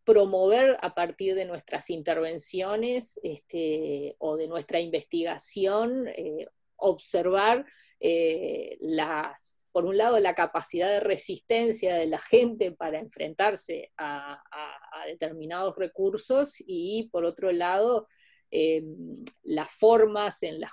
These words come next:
cuales se pueden producir cosas nuevas, ¿no? Eh, digamos, porque obviamente frente a todo esto es como que las soluciones parecen siempre las mismas. Este, eh, entonces,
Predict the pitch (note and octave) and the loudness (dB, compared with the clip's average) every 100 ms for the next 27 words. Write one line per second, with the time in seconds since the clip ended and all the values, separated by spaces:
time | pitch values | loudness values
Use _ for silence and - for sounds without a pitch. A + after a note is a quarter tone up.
0 | - F3+ G3+ G#3+ G3+ D#3+ F3+ F#3+ F#3 - | -4 0 4 4 2 -4 -2 -2 0 -2
1 | E3+ D#3 D#3+ - A#3+ A3 F#3+ - D3 F3+ | 0 0 -2 -2 -4 -2 -6 -6 -10 -4
2 | A3+ A#3 E3 - - F3 F3+ A3+ _ _ | 0 2 0 -4 -10 -12 -12 -12 _ _
3 | _ _ _ E3+ E3 D#3 C#3+ D3 - - | _ _ _ 0 2 4 2 -2 -10 -16
4 | - F3 F#3+ F3 - E3+ E3+ G#3+ A3+ G#3 | -4 0 0 0 0 2 6 8 8 6
5 | G#3 A3+ A#3 C4 - F3+ F3 E3+ E3 G#3+ | 2 0 0 -2 -2 -6 -2 -2 2 6
6 | A3+ A3 A3+ C#4 C4+ A#3 G#3 E3+ F3 E3 | 8 6 6 4 4 2 -2 -2 -2 -2
7 | D3+ - F#3+ F3 D3+ A3 A#3 A3+ F3+ F#3 | -2 -2 -2 -2 0 2 2 0 -2 -2
8 | - F3+ E3+ - G3 F#3+ F#3 D#3+ D3+ - | -2 -6 -6 -4 -4 -2 -2 -2 -4 -4
9 | F#3+ C4+ A3+ D#3 C#3 - - _ - _ | 0 2 0 -6 -12 -14 -18 _ -20 _
10 | _ _ _ G3 E3+ - F3+ E3 D3+ D3 | _ _ _ -4 -4 -4 -4 -2 -2 -4
11 | D3+ - E3 D#3+ E3 F3 - - - F#3+ | -8 -8 -8 -8 -8 -10 -14 -18 -16 -8
12 | E3+ F#3+ - A3 - | -4 0 6 6 6